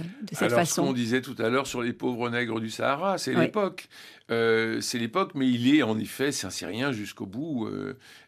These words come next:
Speaker 2: et, euh, vous savez, à la fin, il, il montait les couleurs bleu, blanc, rouge sur son borge le matin et il les baissait le soir.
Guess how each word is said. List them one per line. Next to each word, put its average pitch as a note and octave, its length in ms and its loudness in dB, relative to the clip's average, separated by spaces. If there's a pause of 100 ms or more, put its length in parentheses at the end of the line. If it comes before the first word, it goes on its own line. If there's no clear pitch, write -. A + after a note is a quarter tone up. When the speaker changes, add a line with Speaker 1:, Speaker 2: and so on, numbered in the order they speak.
(100)
Speaker 2:
et, G2+ 200 2
euh, G2 260 -2
vous G2+ 100 -14
savez, F2 320 -6
à B2 80 -4
la D2+ 120 -10
fin, A#2 300 -6 (380)
il, F#2 320 -8
il G2+ 160 -6
montait A#2 360 -2
les A2+ 120 -2
couleurs A#2 420 0
bleu, G#2+ 160 -2
blanc, G#2+ 240 -4
rouge B2+ 320 -4
sur - 160 -10
son G#2 160 -10
borge C3+ 420 -2
le G#2+ 80 -2
matin C#3 460 -2
et C3+ 60 -2
il A2+ 120 -2
les A2 80 -2
baissait A2 280 -4
le A2+ 60 -10
soir. E3+ 340 -2